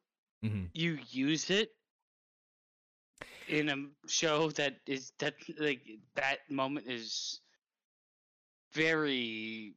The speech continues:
Speaker 2: pivotal for
Speaker 1: Well,
Speaker 2: Spider-Man.
Speaker 1: here, here's, here's what I'll say.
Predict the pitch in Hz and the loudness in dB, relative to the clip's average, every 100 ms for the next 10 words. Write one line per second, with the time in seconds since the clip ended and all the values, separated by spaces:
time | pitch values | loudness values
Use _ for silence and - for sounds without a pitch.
0 | _ 151 127 123 110 107 _ _ _ _ | _ -4 -4 -6 -8 -8 _ _ _ _
1 | - 139 135 139 139 113 110 107 113 _ | 0 4 6 6 6 4 -4 -10 -12 _
2 | _ _ _ _ _ _ _ _ _ _ | _ _ _ _ _ _ _ _ _ _
3 | 113 170 - 156 185 170 - 135 175 170 | 2 2 4 4 4 2 -2 4 4 6
4 | 156 139 - 123 98 92 | 4 4 4 2 2 -2